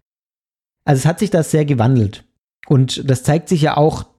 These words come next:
dass man eigentlich nur noch von der Gruppe hört, wenn es so spektakuläre Massenhochzeiten gibt. Also dass das irgendwie das ist, was die Leute interessiert und ansonsten man sich nicht groß drum kümmert, was in der Gruppe eigentlich passiert.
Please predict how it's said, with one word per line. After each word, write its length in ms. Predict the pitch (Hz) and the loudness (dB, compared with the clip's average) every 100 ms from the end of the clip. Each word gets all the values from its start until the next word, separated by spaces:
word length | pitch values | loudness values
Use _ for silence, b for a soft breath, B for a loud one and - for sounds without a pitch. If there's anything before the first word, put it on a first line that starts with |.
| _ | _
dass 180 | 131 151 | -2 0
man 80 | |
eigentlich 240 | 139 135 120 | 2 2 4
nur 160 | 135 | 4
noch 120 | 180 - | 2 0
von 140 | 151 | -2
der 100 | 135 | 0
Gruppe 280 | - 147 127 | -2 0 2
hört, 160 | 131 | 2
wenn 120 | 127 131 | 0 -2
es 80 | |
so 280 | - 120 - - | -2 -2 -4 -20
spektakuläre 800 | - 131 123 135 123 123 117 113 | -6 -4 -2 -2 0 2 2 2
Massenhochzeiten 840 | 104 107 120 113 - - 110 107 | 0 0 2 2 0 -2 0 2
gibt. 220 | 101 107 | 0 0
Also 140 | 120 107 | 0 2
dass 200 | 202 - | 0 0
das 280 | 120 123 - | -2 -2 -6
irgendwie 240 | 131 113 | 0 2
das 180 | 117 117 | 2 -2
ist, 140 | 127 120 | 0 0
was 100 | 110 | 0
die 100 | 117 | 0
Leute 260 | 123 - | 0 0
interessiert 460 | 113 175 - 185 - B B B - | -4 -4 0 -2 -2 B B B -2
und 100 | 131 | 0
ansonsten 400 | 120 131 143 143 | 2 0 0 -2
man 140 | 127 | 0
sich 140 | 120 120 | 0 0
nicht 380 | 135 - - | 0 -4 -14
groß 300 | - 135 143 | 0 0 0
drum 180 | 143 135 | 0 -2
kümmert, 300 | - 160 156 | 0 0 2
was 180 | 127 143 | 0 0
in 120 | 151 | 0
der 80 | 120 | 0
Gruppe 320 | - 127 - | 0 -4 0
eigentlich 340 | 110 107 101 - | 0 0 -2 -2
passiert. 460 | - - 101 - | -2 0 -4 -6